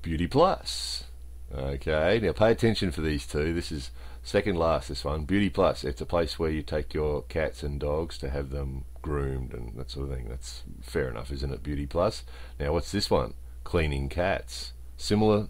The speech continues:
sort of company, do you think? No, it's a dry cleaning shop, and they do dry cleaning. They do clothes. They don't do animals, but I would like to turn up there with a cat <laughs> just to see what they say. "Please wash my cat. Please clean my cat."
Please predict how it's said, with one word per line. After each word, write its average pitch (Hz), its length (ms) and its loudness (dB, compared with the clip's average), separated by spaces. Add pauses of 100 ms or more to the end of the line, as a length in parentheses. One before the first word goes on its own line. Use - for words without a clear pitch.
sort 107 220 4
of 92 60 -2
company, 120 380 2
do 123 80 0
you 120 60 2
think? 151 340 0 (880)
No, 65 360 0 (120)
it's - 160 -6
a 76 60 0
dry 73 200 2
cleaning 85 360 0
shop, - 320 2 (400)
and 71 260 -2
they 71 140 0
do 69 280 0
dry 65 200 0
cleaning. 64 400 -2
They 67 80 -2
do 67 160 -2
clothes. 64 800 -2 (200)
They 71 60 -4
don't 69 180 -4
do 71 160 -2
animals, 101 460 0 (320)
but 92 180 4
I 85 120 6
would 110 420 6
like 110 240 8
to - 100 -10
turn 87 220 2
up 80 140 0
there 76 180 0
with 67 140 -2
a 65 40 -4
cat 73 400 -2 (360)
<laughs> - 1200 -4
just 107 220 2
to - 40 -6
see 92 160 4
what 82 120 4
they 71 160 -2
say. 71 440 2 (140)
"Please 131 380 2
wash 95 240 2
my 78 160 2
cat. 76 320 0 (160)
Please 120 200 4
clean 92 300 2
my 65 140 0
cat." 85 340 -2